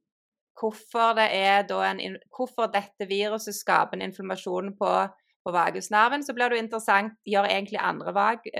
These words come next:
andre virus også det, bare at vi ikke oppdager det, det vet jeg ikke. Eh, men måten de har funnet ut av det, er jo basert på symptomer. Eh, mange strever jo med pust,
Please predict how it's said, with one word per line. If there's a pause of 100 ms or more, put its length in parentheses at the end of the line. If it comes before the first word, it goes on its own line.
andre (140)
virus
også
det,
bare
at
vi
ikke
oppdager
det,
det
vet
jeg
ikke. (680)
Eh,
men
måten
de
har
funnet
ut
av
det,
er
jo
basert
på
symptomer. (640)
Eh, (100)
mange
strever
jo
med
pust,